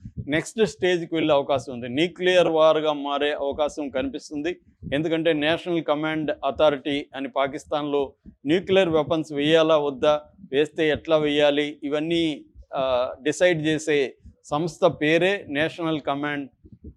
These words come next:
ఆ, అథారిటీ. ఆ సంస్థని వాళ్ళ ప్రధానమంత్రి షహబాజ్ షరీఫ్ ఈరోజు సమావేశపరుస్తున్నాడు.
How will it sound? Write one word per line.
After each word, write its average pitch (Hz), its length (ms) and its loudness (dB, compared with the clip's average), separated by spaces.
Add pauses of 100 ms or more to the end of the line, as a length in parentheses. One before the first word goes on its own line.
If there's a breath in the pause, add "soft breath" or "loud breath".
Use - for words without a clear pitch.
ఆ, 123 280 -2
అథారిటీ. 151 680 0
ఆ 139 100 2
సంస్థని 160 680 -2 (320)
వాళ్ళ 143 180 2
ప్రధానమంత్రి 147 800 0
షహబాజ్ 151 500 2
షరీఫ్ 143 380 -2
ఈరోజు 143 320 -2
సమావేశపరుస్తున్నాడు. 143 1080 -4